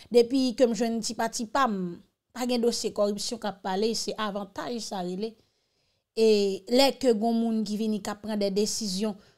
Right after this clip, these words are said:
contre moun sa qu'a déchapiller l'état c'est emmerdé ou emmerdé moun sa c'est persécuté ou persécuté ou pas supposé persécuter.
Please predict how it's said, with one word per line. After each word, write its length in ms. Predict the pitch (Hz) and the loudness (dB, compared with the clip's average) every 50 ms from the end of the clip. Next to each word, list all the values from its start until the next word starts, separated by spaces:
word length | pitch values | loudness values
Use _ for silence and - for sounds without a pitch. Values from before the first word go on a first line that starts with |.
| _ _ _ - | _ _ _ 2
contre 240 | - 339 339 - 302 | 2 2 2 4 2
moun 220 | 277 277 254 247 | 2 2 2 0
sa 260 | 208 - - 240 214 | 0 0 0 -2 -2
qu'a 140 | 208 - 196 | -4 -4 -6
déchapiller 680 | 180 180 180 214 220 220 - 262 233 233 233 226 226 214 | -4 -2 2 2 2 2 2 -2 -2 -2 -2 0 2 2
l'état 580 | 214 208 202 202 - 262 262 277 262 214 185 180 - _ _ _ _ _ _ _ _ _ _ _ | 2 2 0 0 0 0 2 2 0 -2 -6 -10 -14 _ _ _ _ _ _ _ _ _ _ _
c'est 280 | - - - 254 226 233 - | -4 0 2 2 2 4 2
emmerdé 460 | 269 254 247 240 226 202 196 202 277 | 0 2 4 4 4 4 4 6 6
ou 100 | 277 277 | 6 6
emmerdé 540 | 277 254 240 254 254 247 233 220 214 202 208 | 6 6 4 4 4 4 4 2 2 0 0
moun 160 | 202 202 190 | -2 -2 -6
sa 100 | 185 190 | -6 -6
c'est 200 | 185 - - 226 | -6 -4 -6 -6
persécuté 800 | - - 311 262 226 220 - - 262 220 - - 214 - 277 269 | -2 0 0 0 2 0 -2 -2 -2 -4 -4 -6 -6 0 2 4
ou 120 | 254 240 | 4 2
persécuté 720 | 220 - - 214 208 - - - 214 196 - - _ - 202 | 2 0 -4 -6 -6 -6 -6 -8 -8 -8 -10 -14 _ -10 -8
ou 100 | 208 202 | -8 -8
pas 200 | 202 - - - | -8 -8 -8 -6
supposé 500 | - - - 240 - 233 214 202 196 202 | -6 -6 -8 -6 -6 -4 -4 -4 -6 -8
persécuter. 680 | 202 - 196 190 - - 185 185 - - - 170 160 | -8 -10 -10 -10 -10 -12 -12 -14 -16 -16 -14 -14 -14